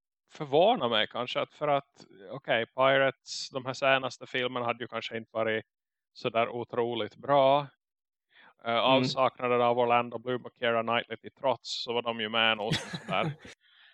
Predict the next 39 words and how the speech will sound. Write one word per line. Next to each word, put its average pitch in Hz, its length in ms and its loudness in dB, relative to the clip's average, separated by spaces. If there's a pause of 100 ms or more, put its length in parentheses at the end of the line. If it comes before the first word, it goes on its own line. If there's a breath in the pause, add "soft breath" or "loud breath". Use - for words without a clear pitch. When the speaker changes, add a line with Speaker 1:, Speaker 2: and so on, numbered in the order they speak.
(120)
Speaker 1:
"Jaha, 107 380 -2 (180 loud breath)
no, 117 120 -12
men 110 260 -10
nu 110 80 -12
far 110 260 -2
de 107 140 -6
med, 107 140 -2
åh, 190 480 4
Johnny 160 200 -4
Speaker 2:
Mm. 156 60 -8
Speaker 1:
Depp 143 160 -4 (120)
flyger 131 520 -2
och 123 100 -2
sitter 113 260 -8
fast - 320 -8
i 123 60 -12
någonting 120 360 -12
igen, 120 260 -10
hurra!" 170 500 -2 (240 loud breath)
Speaker 2:
Ja. - 140 -8
Speaker 1:
Men, 139 300 -4 (1600 soft breath)
men 135 140 -4
den 147 140 -4
här 190 180 0
filmen 104 600 -8
var 127 160 -4
under 151 360 -4
all 139 300 0 (340)
kritik. - 580 -6 (560 loud breath)
Att, - 480 -6
Speaker 2:
Mm. 143 280 -2 (180)
Speaker 1:
what, 143 260 2 (380)
var 120 260 -6
det 131 80 0
en 110 160 -6
femåring 185 1040 -2
som 185 220 -8
skrev 180 440 0
manus? 175 840 -6